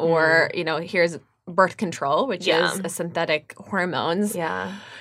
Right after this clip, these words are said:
Speaker 1: that really just suppresses your body's own natural hormones and doesn't really fix anything. So I can
Speaker 2: Yeah.
Speaker 1: imagine how frustrating that is.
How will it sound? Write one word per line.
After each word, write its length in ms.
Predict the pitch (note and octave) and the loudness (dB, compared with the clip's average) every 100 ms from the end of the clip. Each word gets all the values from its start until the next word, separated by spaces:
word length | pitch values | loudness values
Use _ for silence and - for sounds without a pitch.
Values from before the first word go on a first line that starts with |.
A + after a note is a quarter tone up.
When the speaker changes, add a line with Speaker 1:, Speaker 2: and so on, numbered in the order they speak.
| - | -2
Speaker 1:
that 340 | G3+ F#3+ F#3 - | 4 6 6 6
really 200 | G#3 F#3+ | 6 6
just 160 | F3+ | 2
suppresses 520 | - F3 B3+ B3+ G#3+ F#3 | -2 2 2 4 2 2
your 80 | F3+ | 6
body's 320 | F3 E3+ E3+ | 6 6 0
own 160 | F3 F3+ | -2 2
natural 400 | A3+ - G3+ F#3 | 2 2 2 2
hormones 760 | F#3 E3 D#3+ D#3+ E3 E3+ E3 | 0 0 2 0 0 -4 -4
and 140 | F3+ | -2
doesn't 240 | F#3+ G3 - | 0 0 0
really 260 | G3 F3 E3 | 0 0 -2
fix 680 | - - D#3+ - - - - | -10 -6 -6 -4 -8 -8 -8
anything. 680 | F3 D#3 D3+ D3+ D3+ D3+ D#3+ | -6 -6 -8 -12 -12 -12 -4
So 100 | E3 | -2
I 80 | |
can 140 | E3 F3 | -2 -4
Speaker 2:
Yeah. 60 | E3+ | -2
Speaker 1:
imagine 340 | E3 E3+ E3+ | 0 0 -4
how 380 | E3+ E3 D#3 D#3 | -4 0 0 -2
frustrating 560 | E3 E3 - D#3 D#3 D#3+ | -6 -8 -6 -8 -8 -6
that 220 | D#3 - | -8 -4
is. 600 | F#3 E3 D#3 E3 - - | 0 0 0 -6 -10 -12